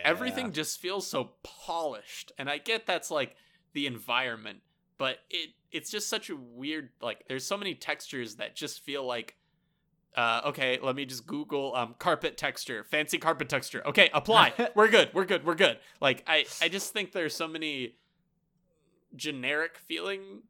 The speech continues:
Speaker 1: areas in this place that aren't well rendered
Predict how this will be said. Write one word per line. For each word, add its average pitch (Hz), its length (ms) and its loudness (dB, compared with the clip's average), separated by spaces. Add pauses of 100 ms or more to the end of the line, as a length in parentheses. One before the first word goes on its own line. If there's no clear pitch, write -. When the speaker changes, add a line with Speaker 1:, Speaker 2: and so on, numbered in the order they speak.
(120)
Speaker 1:
areas 202 480 2
in 214 140 -12
this 220 380 -10 (240)
place 196 340 0
that - 260 -2 (180)
aren't 131 320 -2
well 123 280 -2
rendered 165 520 -8